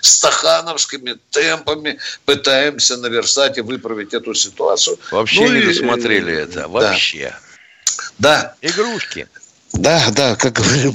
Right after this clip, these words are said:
Speaker 1: <laughs> Борисов, да. Да. Ну что ещё? Беспилотники, да. С одной стороны, мы сейчас клепаем на своих военно-промышленных предприятиях в три смены делаем Б П Л А,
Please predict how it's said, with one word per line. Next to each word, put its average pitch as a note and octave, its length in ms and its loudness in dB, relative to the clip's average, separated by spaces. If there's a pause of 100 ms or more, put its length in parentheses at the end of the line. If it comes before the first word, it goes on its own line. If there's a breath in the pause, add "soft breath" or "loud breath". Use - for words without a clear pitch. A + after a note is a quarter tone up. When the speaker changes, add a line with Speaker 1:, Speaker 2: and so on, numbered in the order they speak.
Speaker 1:
<laughs> - 80 -2
Борисов, C#3 600 0
да. A2+ 240 -4 (500 loud breath)
Да. A#2+ 360 0
Ну E3+ 160 -6
что G3 400 -2
ещё? B2 360 -8
Беспилотники, C#3 760 0
да. A#2+ 240 2
С - 80 2
одной F3 260 0
стороны, D3+ 400 2
мы C3+ 140 -6
сейчас B2+ 240 2
клепаем A#2 520 2 (480 loud breath)
на A#2 200 2
своих B2+ 420 0
военно-промышленных A#2 1120 -2 (440 soft breath)
предприятиях A#2+ 800 2
в - 80 -4
три C3+ 260 2
смены A2+ 460 0
делаем G#2+ 520 0
Б A2+ 120 2
П A2+ 140 0
Л B2 120 4
А, G3+ 340 2